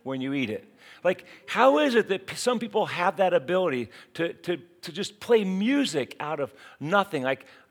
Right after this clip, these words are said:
I think about that. I mean, do you realize that this, this guitar is nothing more than a chunk of wood and some strings? And yet, what Chris does with that, like, do you catch how awesome that is? Okay, you,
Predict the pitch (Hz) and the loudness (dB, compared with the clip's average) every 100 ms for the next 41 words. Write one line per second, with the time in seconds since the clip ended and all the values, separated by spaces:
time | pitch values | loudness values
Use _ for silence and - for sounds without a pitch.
0 | _ - 190 320 - 196 123 107 104 98 | _ -8 -2 -2 2 4 2 2 -2 -4
1 | - - 190 208 233 254 262 233 175 - | -14 -8 -6 -4 -2 4 6 6 0 -10
2 | - _ - 202 220 196 - 214 - 202 | -20 _ -2 2 4 2 -2 -4 -2 -4
3 | - - 214 220 180 139 180 190 196 190 | -6 -4 0 2 2 2 2 4 2 0
4 | 190 190 170 156 - - 190 185 180 170 | 0 0 0 -4 -4 -6 -4 -2 -2 0
5 | 185 160 - 143 - 165 170 170 - - | -2 -4 -10 -10 -8 -4 -4 -4 -10 -18
6 | _ _ _ _ - - _ _ - 170 | _ _ _ _ -20 -20 _ _ -2 0
7 | 190 208 - - - 185 226 - 214 208 | 4 4 4 -8 0 2 2 2 0 0
8 | - 180 180 190 180 175 156 - _ _ | 4 4 4 0 2 2 2 -8 _ _
9 | _ _ _ _ _ _ _ _ _ _ | _ _ _ _ _ _ _ _ _ _
10 | _ _ _ _ - 208 - 226 - - | _ _ _ _ -2 -2 -2 -8 -8 -2
11 | - 240 - 226 185 170 175 208 190 185 | 4 4 4 0 4 4 4 0 2 2
12 | 180 180 - - _ _ _ _ _ _ | 2 -2 -6 -18 _ _ _ _ _ _
13 | 185 - - 151 - - - - _ 214 | -2 2 4 4 4 -18 -20 -20 _ -10